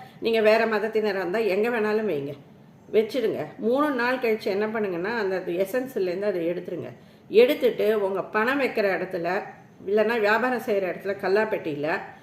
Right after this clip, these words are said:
இல்ல உங்க பர்ஸ்ல, எங்க வேணாலும் வச்சுக்கோங்க இந்த மூணு இடத்துல.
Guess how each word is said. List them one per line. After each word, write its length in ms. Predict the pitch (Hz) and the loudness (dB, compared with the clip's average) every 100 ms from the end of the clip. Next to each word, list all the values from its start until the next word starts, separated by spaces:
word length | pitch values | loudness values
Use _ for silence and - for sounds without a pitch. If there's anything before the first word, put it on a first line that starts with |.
| - - | -20 0
இல்ல 340 | 220 220 233 | 2 4 4
உங்க 200 | 233 190 | 2 0
பர்ஸ்ல, 600 | - 190 190 - 202 160 - - - - - - - - | -2 -2 -2 0 0 0 -8 -20 -20 -20 -20 -20 -20 -2
எங்க 380 | 202 220 247 | 2 2 0
வேணாலும் 420 | 262 196 175 233 226 | 0 0 0 -2 -2
வச்சுக்கோங்க 360 | 185 196 175 | -2 -4 -4
இந்த 120 | 151 | -4
மூணு 260 | 151 160 170 | -6 -4 -4
இடத்துல. 400 | 151 175 190 143 | -4 -6 -4 -6